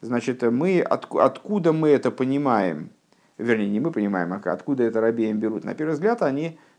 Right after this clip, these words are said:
выносят эту информацию из того, что сын говорит в конце своего вопроса,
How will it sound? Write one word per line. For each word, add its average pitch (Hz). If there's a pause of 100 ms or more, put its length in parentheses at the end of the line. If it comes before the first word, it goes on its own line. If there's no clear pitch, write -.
выносят 135
эту 107
информацию 156
из 113
того, 196 (260)
что 196
сын 208
говорит 143
в -
конце 147
своего 156
вопроса, 143